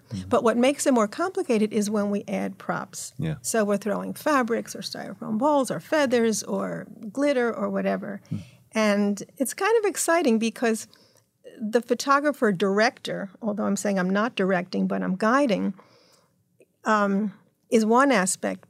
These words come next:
Speaker 2: But then there's the chance element of where these fabrics are gonna land. And will the dancer throw it, or will an assistant throw it? Will there be a fan? And then the timing, because
Speaker 1: Mm-hmm.
Speaker 2: timing in dance photography is so important.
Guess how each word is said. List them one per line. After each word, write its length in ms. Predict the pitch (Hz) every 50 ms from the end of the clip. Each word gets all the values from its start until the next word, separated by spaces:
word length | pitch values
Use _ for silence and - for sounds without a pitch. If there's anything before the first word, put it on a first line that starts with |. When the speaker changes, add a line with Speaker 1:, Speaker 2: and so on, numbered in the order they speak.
| _
Speaker 2:
But 200 | - 233 214 208
then 260 | 226 247 262 269 269 254
there's 240 | 254 240 233 220
the 100 | - 214
chance 420 | 202 - - 277 302 311 320 294 - -
element 540 | 208 196 202 190 170 202 202 202 - - - _ _ _ _ _
of 220 | - 214 214 196 202
where 320 | 202 202 220 240 254 277
these 300 | 269 254 240 233 220 -
fabrics 640 | - - 202 190 180 180 190 190 190 - - - -
are 200 | - 208 196 196
gonna 240 | 185 202 202 196 196
land. 340 | 202 233 254 269 247 214 190
And 100 | 190 185 190
will 120 | 185 190
the 100 | 185 -
dancer 460 | 175 - 233 247 269 277 262 - 269
throw 360 | - - - 254 240 240 233 233
it, 80 | 208 185
or 40 |
will 140 | 196 202 175
an 80 | 185 190
assistant 500 | 180 - - 302 285 - - 294 269 254
throw 240 | - 262 254 233 226
it? 60 | 208
Will 120 | 196 190
there 180 | 208 208 - 180 190 185
be 160 | 190 185 175
a 60 | 170
fan? 480 | 165 - - 277 269 254 254 254 254 - - - - - - - _ -
And 180 | 233 226 240
then 140 | 240 240 247
the 100 | 240 233
timing, 640 | 240 - - 269 262 294 339 349 302 208 185 185 190
because 340 | 202 208 - - 175 165 151
Speaker 1:
Mm-hmm. 120 | 160 175 247
Speaker 2:
timing 260 | 247 269 277 269 254 220
in 80 | 220 208
dance 260 | 214 202 196 190 -
photography 600 | - 196 196 - 196 196 196 202 190 - - 202
is 80 | 185 -
so 140 | - 202 -
important. 480 | 196 - - 269 277 269 220 185 180